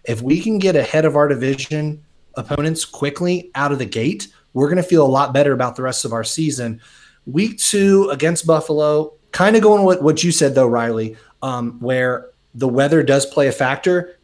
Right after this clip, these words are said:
Getting a Buffalo team like that to come down to Miami in September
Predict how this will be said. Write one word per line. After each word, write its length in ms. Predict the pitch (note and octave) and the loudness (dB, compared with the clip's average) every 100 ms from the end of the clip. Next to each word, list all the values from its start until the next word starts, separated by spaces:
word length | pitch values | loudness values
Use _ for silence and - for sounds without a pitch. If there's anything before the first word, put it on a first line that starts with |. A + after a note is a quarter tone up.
| A#2+ | -4
Getting 300 | D3 F#3 F#3 | 0 2 2
a 60 | |
Buffalo 440 | C3+ C#3 D3+ D#3+ C3 | 4 2 2 0 0
team 320 | - D3+ D#3 | -2 -4 -2
like 240 | C3 A#2 | -2 -4
that 260 | C3 B2 A#2+ | -4 -6 -8
to 80 | A#2 | -12
come 260 | - C#3+ A2+ | -6 -6 -4
down 260 | B2+ C#3+ | -4 -4
to 120 | C#3 | -6
Miami 460 | C3+ C3 C3 C3 B2 | -6 -4 -6 -6 -8
in 240 | A#2+ C3 | -6 -4
September 720 | C#3+ D3 - D3+ C3 A2+ A2 | -2 -4 -2 0 0 -2 -4